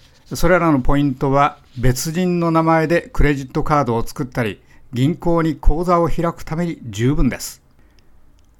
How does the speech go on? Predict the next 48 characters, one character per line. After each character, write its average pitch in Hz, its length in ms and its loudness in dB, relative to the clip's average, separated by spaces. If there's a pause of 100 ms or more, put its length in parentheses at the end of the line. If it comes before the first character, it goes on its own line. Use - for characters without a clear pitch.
(140)
コ - 140 2
ロ - 60 4
ナ 170 80 0
ウ 160 100 0
イ - 20 2
ル 135 80 -2
ス 131 80 -8
の 127 100 2
パ 147 160 8
ン 147 60 -4
デ 147 80 2
ミ 131 100 2
ッ 131 40 -6
ク 123 100 -6
が 110 80 -4
始 127 200 -2
ま 151 100 4
っ 143 80 -8
て 143 160 -2
以 131 40 -2
来、 101 220 -4 (360)
フ - 140 4
ィ - 20 4
ッ 214 40 0
シ - 240 -4
ン 156 100 2
グ 127 100 2
と 131 160 0
い 123 160 2
う 123 100 -4
イ 127 140 -2
カ 165 140 0
サ 170 120 -2
マ 160 140 2
も 156 320 -2
四 160 260 4
十 107 220 -4
四 127 220 0
パ 165 220 4
ー 156 40 -6
セ 170 120 -4
ン 151 80 -2
ト 131 100 -2
増 123 100 4
え 110 60 2
ま 98 100 -2
し - 80 -12
た。 98 160 -4